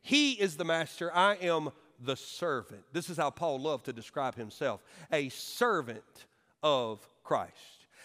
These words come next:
And so you experience the daily working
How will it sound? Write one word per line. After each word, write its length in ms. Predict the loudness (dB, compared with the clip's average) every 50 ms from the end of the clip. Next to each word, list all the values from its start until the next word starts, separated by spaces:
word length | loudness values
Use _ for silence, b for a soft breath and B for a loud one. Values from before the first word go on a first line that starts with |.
| B 0
And 120 | 0 0
so 460 | 2 2 4 4 6 6 4 4 2 -2 -10 -18 _
you 180 | -4 -2 0 0
experience 1300 | 0 -2 -4 -8 -10 -8 -8 -10 -10 -2 0 4 4 6 6 4 4 2 2 0 -2 -6 -10 -16 -14 -6
the 120 | -4 -4 -4
daily 720 | -4 -10 0 2 4 4 4 4 2 0 0 -2 -2 -4
working 720 | -2 0 2 4 4 4 2 -2 -8 -8 -6 -8 -8 -10